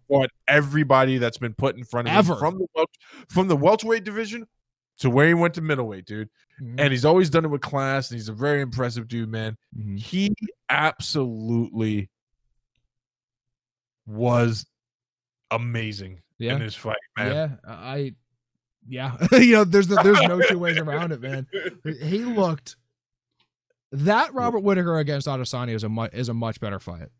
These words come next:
Speaker 2: Um, I, it, it just is, right? I, I don't think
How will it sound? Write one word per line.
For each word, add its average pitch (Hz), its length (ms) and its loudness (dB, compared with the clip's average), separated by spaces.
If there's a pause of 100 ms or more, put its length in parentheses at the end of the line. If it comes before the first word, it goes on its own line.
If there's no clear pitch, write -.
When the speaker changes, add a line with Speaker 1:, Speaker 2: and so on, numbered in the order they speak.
(400)
Speaker 2:
Um, 90 500 -8 (1400)
I, 160 80 -4
it, 156 220 -6
it 175 100 2
just 156 240 -4
is, 120 380 -4
right? 131 420 -6
I, 156 360 -6
I - 20 0
don't 196 240 -2
think 180 420 -4